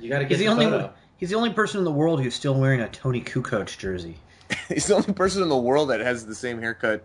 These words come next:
Speaker 3: uh, as a dude as, um,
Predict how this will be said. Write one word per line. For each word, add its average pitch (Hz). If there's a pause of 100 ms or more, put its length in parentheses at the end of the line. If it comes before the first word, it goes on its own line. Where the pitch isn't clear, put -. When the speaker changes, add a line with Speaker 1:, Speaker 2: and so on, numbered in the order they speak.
Speaker 3:
uh, 92
as 98
a 95
dude 101
as, 92
um, 85